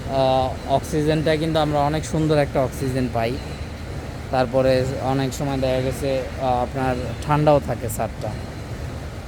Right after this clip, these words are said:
তো বন্ধুরা, সবাইকে একটা কথাই বলবো,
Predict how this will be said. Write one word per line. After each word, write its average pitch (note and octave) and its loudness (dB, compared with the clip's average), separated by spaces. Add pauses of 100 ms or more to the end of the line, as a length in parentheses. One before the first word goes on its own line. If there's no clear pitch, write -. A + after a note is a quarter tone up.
(200)
তো C3+ -8
বন্ধুরা, E3 4 (1400)
সবাইকে D3 2
একটা D3+ 0
কথাই D#3+ 2
বলবো, D#3 2